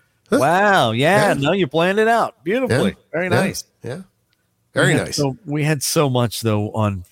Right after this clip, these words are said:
Speaker 2: Friday, on Black Friday. We had people over for game night, and, uh, we decided to cook spaghetti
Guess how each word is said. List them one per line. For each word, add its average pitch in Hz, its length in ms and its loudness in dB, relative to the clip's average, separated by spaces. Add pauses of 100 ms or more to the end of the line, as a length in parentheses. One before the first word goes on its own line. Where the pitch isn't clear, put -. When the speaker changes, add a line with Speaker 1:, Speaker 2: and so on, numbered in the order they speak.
(260)
Speaker 2:
Friday, 101 880 0
on 98 140 -4
Black 101 240 -4
Friday. 95 320 -4
We 92 140 -4
had 92 160 -6
people 98 240 -8
over 92 160 -6
for - 180 -18
game 95 320 -4
night, 87 300 -4 (500)
and, 95 460 -2
uh, 87 360 0
we 95 160 -4
decided 92 500 -10
to - 60 -20
cook - 260 -16
spaghetti - 360 -10